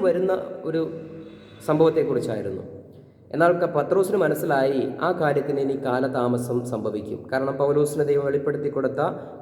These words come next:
കൃപയുടെ സുവിശേഷം അതിൻ്റെ റാപ്ചറോട് കൂടി കഴിഞ്ഞാലാണ് വീണ്ടും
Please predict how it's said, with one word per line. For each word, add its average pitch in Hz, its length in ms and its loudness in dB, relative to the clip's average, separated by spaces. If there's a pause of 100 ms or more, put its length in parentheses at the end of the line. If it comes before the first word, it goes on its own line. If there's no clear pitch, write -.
കൃപയുടെ 202 420 4
സുവിശേഷം 147 600 0
അതിൻ്റെ 151 300 0
റാപ്ചറോട് 190 600 4
കൂടി 180 160 4 (120)
കഴിഞ്ഞാലാണ് 175 720 4 (140)
വീണ്ടും 190 340 6